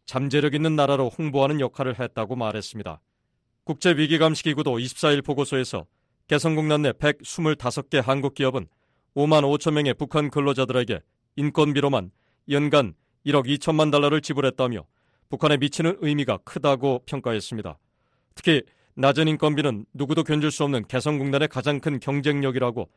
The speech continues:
전문가들은 지적합니다. 경쟁력으로 낮은 인건비를 꼽았습니다. 실제로 한국의 여러 경제기관이 발표한 보고서에 따르면 개성공단은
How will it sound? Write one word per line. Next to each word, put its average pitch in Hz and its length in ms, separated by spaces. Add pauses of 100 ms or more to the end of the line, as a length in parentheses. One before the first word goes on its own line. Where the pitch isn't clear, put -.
(180)
전문가들은 131 640
지적합니다. 117 540
경쟁력으로 139 680 (360)
낮은 131 400
인건비를 147 680
꼽았습니다. 123 580 (520)
실제로 165 460
한국의 151 500
여러 147 160
경제기관이 147 640
발표한 139 360
보고서에 131 400
따르면 120 420 (360)
개성공단은 139 640